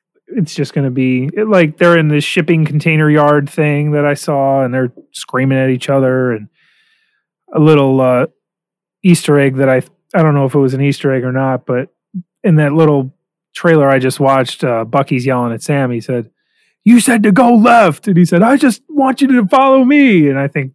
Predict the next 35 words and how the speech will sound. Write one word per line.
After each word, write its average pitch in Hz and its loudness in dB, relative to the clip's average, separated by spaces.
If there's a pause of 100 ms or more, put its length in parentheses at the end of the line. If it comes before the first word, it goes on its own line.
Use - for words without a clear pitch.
(140)
"go 165 4
left" 151 2
is 127 -4
a, 127 -2 (100)
is 156 -2
a 127 -4
nod 123 -4
to 123 -4 (360)
Cap. 127 -4 (480)
I, 190 2
I, 170 0 (200)
I 180 2
mean, 185 4
I 180 2
don't 180 2
know, 170 4
like, 143 0
ex-, 147 -6 (720)
exactly 147 0
what 156 2
to 165 0
expect. 156 -2
I 139 -2
think 143 0
it's 127 -4
gonna 135 -2
be 131 0
a 127 0
lot 131 -2 (260)
faster 139 -2
paced - -4 (600)
than 143 -2
WandaVision 156 2
was, 175 0 (460)
but 135 -4